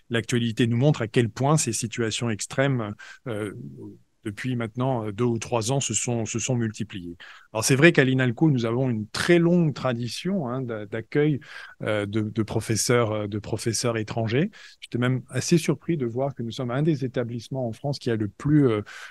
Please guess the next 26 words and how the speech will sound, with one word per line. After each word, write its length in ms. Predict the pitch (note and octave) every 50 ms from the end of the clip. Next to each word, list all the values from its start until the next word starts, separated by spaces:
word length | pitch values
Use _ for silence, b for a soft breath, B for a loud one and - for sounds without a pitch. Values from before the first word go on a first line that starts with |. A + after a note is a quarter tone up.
| B B -
euh, 180 | D3 B2+ G#2+ G#2+
le 120 | A2 A2+
taux 220 | G#2+ - - D#3+ D#3
le 100 | B2+ A2
plus 300 | - - A#2+ G#2+ G#2 C3+
élevé 440 | D#3 D#3+ C3+ B2 B2 B2 C#3+ E3+ F3+
de, 280 | B2+ A#2 A2 A2 A2
de 120 | G#2 G#2+ A#2
recrutement 640 | G#2+ A#2+ B2 - - C#3+ B2 - - C#3 C#3+ C#3+
de 80 | A#2 G#2
professeurs, 680 | - - A#2 A2 - A#2 G2+ - - B2+ B2 B2+ A#2 A2
euh, 200 | G#2+ G#2+ G#2+ G#2+
étrangers, 560 | G#2+ - - C3 B2+ A#2 B2 C#3+ E3+ G3+ F#3+ B B B B B B B B -
euh, 300 | C3 A#2+ A#2+ A#2+ A#2+ A#2+
qui 180 | A2+ - - D#3
parfois 320 | F3+ F3+ - - - F#3+
aussi 300 | G3 D#3+ - - F#3+ G3+
arrivent, 460 | F3+ C3+ A#2 G#2+ D3 F3+ G#3 F3 C3+
euh, 260 | C3+ B2 B2 A#2+ A#2
justement 460 | A2+ G#2+ A2+ A2 - - A2+ A#2+ D3 D#3+
de 120 | C3+ A2+
situations, 880 | G#2 - - A#2 - - B2 A#2 A2+ G#2+ - - - C#3+ D3 D3 C3+ A#2
euh, 160 | G#2+ G#2 G#2
aussi 280 | G#2 G#2+ G#2+ - - A2
très 180 | - - D3
difficiles. 600 | C#3 C3 C3 - - A#2+ G#2+ - - A#2+ C3+ F3+